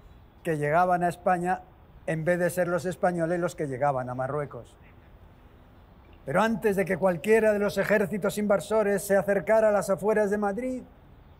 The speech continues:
la guerra habría terminado. La ciudad universitaria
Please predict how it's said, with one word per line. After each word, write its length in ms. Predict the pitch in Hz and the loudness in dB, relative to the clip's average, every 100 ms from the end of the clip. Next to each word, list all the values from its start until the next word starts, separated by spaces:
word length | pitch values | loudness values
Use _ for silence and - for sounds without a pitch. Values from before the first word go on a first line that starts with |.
| - - 170 | -20 -18 -6
la 200 | 160 165 | -4 -2
guerra 460 | 220 208 208 202 - - - - - - - - - - - - | -4 -2 -2 -2 -8 -20 -20 -20 -20 -20 -20 -20 -20 -20 -14 -8
habría 420 | 139 180 175 156 | -4 -2 0 -2
terminado. 420 | 156 143 131 113 - - - - - - - - - - - - - | -4 -8 -12 -14 -16 -20 -20 -20 -20 -20 -20 -20 -20 -20 -20 -12 -6
La 100 | 165 | -4
ciudad 380 | 180 185 214 | 0 2 2
universitaria 840 | 196 190 180 151 147 175 170 165 | 2 0 -2 -4 0 0 2 0